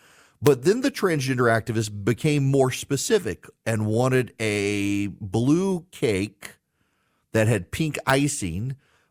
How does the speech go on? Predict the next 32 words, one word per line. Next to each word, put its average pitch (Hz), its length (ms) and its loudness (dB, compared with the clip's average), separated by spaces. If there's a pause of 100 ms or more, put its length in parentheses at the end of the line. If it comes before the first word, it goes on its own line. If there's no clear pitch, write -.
because 123 540 2
the 135 100 0
lawyer's 110 460 0
transgender 110 800 -2
and 104 100 -2
wanted 104 220 -2
to 98 80 -6
celebrate 101 460 -2
transgenderism. 117 600 -2
So 110 140 -6
they 107 80 2
had 107 100 0
agreed 135 280 -2
to 135 80 -6
make 120 160 -2
the 113 40 -8
birthday 135 360 -2
cake 107 320 -2 (240)
and 107 160 0
then 135 100 0
got 131 240 2
the 117 80 -4
specifications 123 920 -4
for 113 160 -2
the 90 80 -4
cake 92 320 -6
from 107 200 -6
the 98 80 -4
transgender 92 500 -6
guy. 90 240 -2
And, 143 200 -4
and, 101 340 -4